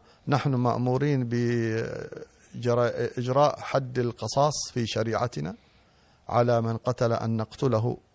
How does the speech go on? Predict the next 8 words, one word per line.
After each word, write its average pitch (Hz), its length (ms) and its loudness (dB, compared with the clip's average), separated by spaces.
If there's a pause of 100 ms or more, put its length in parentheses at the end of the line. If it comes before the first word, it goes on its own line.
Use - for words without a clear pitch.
(160)
مثلا، 110 360 -4 (560)
فهذا 143 300 6
بالنسبة 147 480 -2
لنا 147 300 2
واجب، 117 380 4
فكان 160 380 0
ذلك 160 380 0
بالنسبة 147 480 -2